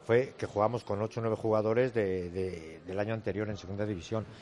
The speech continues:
Pero hombre, este año, no sé, el día de la presentación, que venga el Osasuna, que acaba de, de ar-, de ascender y que nos barrió del campo, o sea, que nos dio una lección de, de fútbol. Y dices, bueno, pues, ¿qué, qué esperamos aquí este año? Bueno, así ha ido la temporada.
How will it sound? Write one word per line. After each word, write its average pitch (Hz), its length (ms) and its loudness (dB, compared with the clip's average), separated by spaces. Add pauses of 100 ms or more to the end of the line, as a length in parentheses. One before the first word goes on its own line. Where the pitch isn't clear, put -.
(220)
Pero 101 120 -6
hombre, 95 240 -4
este 87 200 -4
año, 104 340 2 (1600)
no 92 60 -12
sé, 113 180 -4
el 98 140 -2
día 110 120 2
de 110 80 4
la 110 80 2
presentación, 107 800 -2
que 90 80 -14
venga 107 260 -4
el 107 60 0
Osasuna, 104 540 -8
que - 80 -8
acaba 107 360 -2
de, 104 480 -2
de 101 100 -4
ar-, 98 80 -4 (540)
de 101 80 -4
ascender 110 560 0 (800)
y 113 60 -10
que 110 140 2
nos 95 140 -2
barrió 98 300 4
del 110 180 2
campo, 123 340 0
o - 40 -4
sea, - 160 -10
que 104 100 -8
nos 95 140 -4
dio 127 80 0
una 131 120 2
lección 127 340 0
de, 104 140 2
de 90 180 -4
fútbol. 107 460 -4 (720)
Y - 60 -14
dices, 85 120 -14
bueno, 113 280 -2 (120)
pues, - 160 -20
¿qué, 107 180 -10
qué - 120 -12
esperamos 104 400 -4
aquí 95 160 -8
este 143 160 -4
año? 127 120 -4
Bueno, 104 180 -8
así 107 180 -4
ha 107 40 2
ido 98 120 -2
la 95 100 0
temporada. 95 540 -4